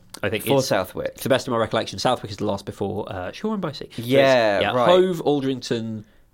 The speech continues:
Speaker 1: uh,
Speaker 2: And
Speaker 1: Port
Speaker 2: then
Speaker 1: Slade,
Speaker 2: Shoreham,
Speaker 1: Fisher's Gate.
Speaker 2: and then Lancing.
Speaker 1: Yeah.
Speaker 2: But 'cause the thing is, is,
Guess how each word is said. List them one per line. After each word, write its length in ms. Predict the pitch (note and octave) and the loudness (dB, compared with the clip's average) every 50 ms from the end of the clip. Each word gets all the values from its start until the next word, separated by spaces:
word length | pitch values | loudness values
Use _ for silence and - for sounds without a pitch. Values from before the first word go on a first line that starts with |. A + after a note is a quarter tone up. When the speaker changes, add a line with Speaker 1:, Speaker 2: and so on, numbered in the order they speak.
| _ _ _ | _ _ _
Speaker 1:
uh, 420 | G#2 G#2 G2+ G2+ G2+ G2+ G2+ G#2 G2+ | 0 2 2 2 0 0 0 -2 -2
Speaker 2:
And 100 | - - | -4 -4
Speaker 1:
Port 180 | - A#2 A2+ A#2 | -2 -2 0 0
Speaker 2:
then 60 | A2+ | 0
Speaker 1:
Slade, 160 | - G#2 G#2 A#2 | 0 0 2 2
Speaker 2:
Shoreham, 160 | A2+ G#2+ G#2 | 2 2 2
Speaker 1:
Fisher's 180 | G2+ G2 G2 F#2+ | 2 0 -4 -4
Gate. 180 | - G3 E3+ - | -4 -4 -4 -2
Speaker 2:
and 80 | G2+ | -2
then 120 | G2+ G2 F#2+ | -2 -4 -2
Lancing. 680 | G2+ G2 F#2+ F#2+ F2+ D2 - - - F2 E2+ E2+ E2+ - - - _ | -2 -2 -2 -2 -4 -6 -8 -8 -8 -8 -8 -8 -10 -14 -18 -14 _
Speaker 1:
Yeah. 140 | - G#2+ C#3 | -2 -2 -2
Speaker 2:
But 80 | C#3+ - | 0 0
'cause 160 | F#3+ E3 F3 | -2 -2 -2
the 80 | C#3+ - | -4 -4
thing 240 | - A3+ A3 G#3+ | -2 -2 -2 0
is, 180 | G#3+ F3 C#3 - | 0 -2 -2 0
is, 280 | - D3 C#3+ C#3+ - | -2 -2 -2 -2 -6